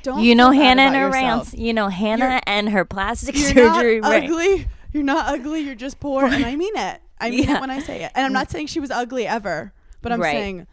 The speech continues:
Speaker 2: Okay.
Speaker 1: she, like, Megan Foxed it, where, like, she's gorgeous, and then, like, now you're, like, super gorgeous.
Speaker 2: Okay, that makes me feel better.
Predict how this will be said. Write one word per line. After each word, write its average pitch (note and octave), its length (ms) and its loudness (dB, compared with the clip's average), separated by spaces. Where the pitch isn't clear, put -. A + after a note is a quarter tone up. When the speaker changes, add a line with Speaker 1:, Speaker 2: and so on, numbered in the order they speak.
Speaker 2:
Okay. G3+ 120 -2
Speaker 1:
she, E4+ 120 -4
like, - 140 -4
Megan C#4+ 280 -6
Foxed G3+ 440 -6
it, - 220 -16
where, G#3+ 180 -6
like, F#3 240 -8
she's G#3 180 -16
gorgeous, G3+ 600 -8
and G3+ 180 -12
then, F#3+ 180 -8
like, F3 160 -6
now F3 200 -12
you're, F3 180 -8
like, D#3+ 240 -12
super D#3 300 -18
gorgeous. - 600 -14
Speaker 2:
Okay, F#3 280 0
that F3 160 -6
makes E3+ 180 -14
me E3 100 -14
feel D3+ 160 -10
better. F2 320 -14